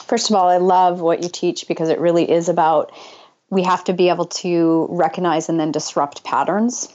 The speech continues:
Like, we have to be disruptors in our lives in order to do things different.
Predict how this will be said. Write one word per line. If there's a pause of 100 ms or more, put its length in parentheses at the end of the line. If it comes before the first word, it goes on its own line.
(520)
Like,
we
have
to
be
disruptors
in
our
lives
in
order
to
do
things
different.